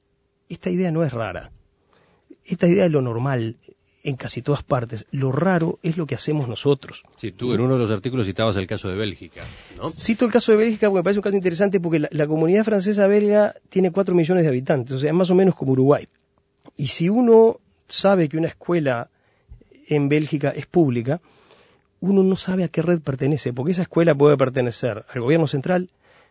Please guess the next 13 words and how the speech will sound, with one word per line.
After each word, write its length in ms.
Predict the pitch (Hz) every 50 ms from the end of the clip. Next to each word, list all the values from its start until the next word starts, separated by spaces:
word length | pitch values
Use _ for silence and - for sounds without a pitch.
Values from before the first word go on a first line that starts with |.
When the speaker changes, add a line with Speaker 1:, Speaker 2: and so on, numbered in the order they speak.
| _ _ _ _ _ _ _ _
Speaker 1:
puede 200 | - 156 156 147
pertenecer 440 | 139 131 131 131 135 131 - - 147
a 40 | 139
un 60 | 127
gobierno 400 | 127 123 135 143 147 147 139 123
provincial, 640 | 113 123 117 110 110 - - - 170 147 143 139 - _ _ _ _ _ _ _ - - _ _
puede 240 | - 175 180 175 160
pertenecer 500 | 139 151 135 - 139 139 131 - 156 147
al 100 | 135 127
gobierno 380 | 127 127 131 143 143 139 135 123
de 40 |
una 140 | 120 117 113
ciudad, 440 | - - 120 131 143 147 139 143 143